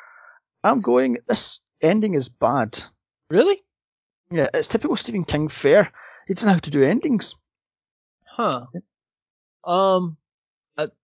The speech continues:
Speaker 2: I like the, uh, the iconic shot of, uh, you know, Jack breaking into the door with the axe, and, I
Speaker 1: Mm-hmm.
Speaker 2: mean, that's just so iconic. Um,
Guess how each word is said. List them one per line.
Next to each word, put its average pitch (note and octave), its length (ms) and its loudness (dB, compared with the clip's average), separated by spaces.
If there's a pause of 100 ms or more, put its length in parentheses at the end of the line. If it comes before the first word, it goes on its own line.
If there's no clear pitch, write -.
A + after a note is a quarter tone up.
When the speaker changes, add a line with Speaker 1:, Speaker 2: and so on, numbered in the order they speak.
(160)
Speaker 2:
I E3 140 6
like G#3 340 4
the, E3 340 -2
uh, C#3 320 0 (600)
the B2+ 160 -2
iconic C#3+ 640 -2
shot D3 420 -2 (100)
of, C3 320 -6
uh, A#2+ 440 -4 (380)
you C3+ 140 -10
know, G#2+ 140 -8 (500)
Jack C3+ 320 0 (120)
breaking C3+ 380 -4
into C3+ 280 -6
the B2+ 100 -6
door C#3 320 4
with A#2+ 120 -4
the C3 160 -2
axe, D3+ 480 0
and, A2+ 260 -20
I - 80 -14
Speaker 1:
Mm-hmm. C3+ 120 -2
Speaker 2:
mean, C3+ 120 0
that's E3+ 180 2
just - 280 -6 (160)
so D3 260 0
iconic. A#2+ 580 -2 (380)
Um, A2 480 -20